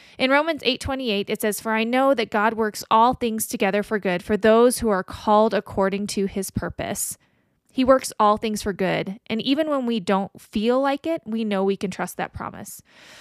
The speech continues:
So, um, eleven years ago, I was pregnant with our first daughter, Lila, and w-, I was teaching in mi-, a middle school in Burbank, California, and I was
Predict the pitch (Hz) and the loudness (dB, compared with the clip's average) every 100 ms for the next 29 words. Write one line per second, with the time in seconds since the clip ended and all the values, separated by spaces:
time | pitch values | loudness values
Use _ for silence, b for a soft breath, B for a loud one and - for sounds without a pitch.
0 | B B B B - 359 269 254 269 _ | B B B B -2 4 4 2 -4 _
1 | _ _ _ _ _ _ _ - 247 247 | _ _ _ _ _ _ _ 2 4 4
2 | 247 254 254 - 240 240 294 339 302 247 | 4 2 0 0 4 4 2 -2 -2 0
3 | 220 220 208 277 226 214 - 208 226 226 | 2 4 4 4 2 0 -2 -4 -4 -4
4 | 226 214 214 240 - 185 180 269 339 _ | 0 0 2 -2 2 2 2 -2 -4 _
5 | - 202 180 180 233 339 226 214 208 208 | -8 -2 0 0 -2 -2 -4 0 0 0
6 | 208 208 233 220 214 - 202 202 202 240 | -2 -4 -6 -8 -10 -4 0 -2 -4 -8
7 | - 302 349 330 226 208 202 202 - 202 | -6 -6 -6 -6 -2 0 -2 -4 -2 -4
8 | - 196 202 226 - 262 233 190 208 220 | -2 0 0 0 0 -2 0 -2 -2 -4
9 | - 208 254 - 202 220 311 - 226 220 | -2 -2 -2 -4 -4 -4 -4 -6 -2 0
10 | 220 226 226 - - 208 208 214 269 269 | 0 -2 -6 -4 0 4 4 2 0 -2
11 | - _ 202 214 208 202 - - | -10 _ -2 0 0 -2 -6 -8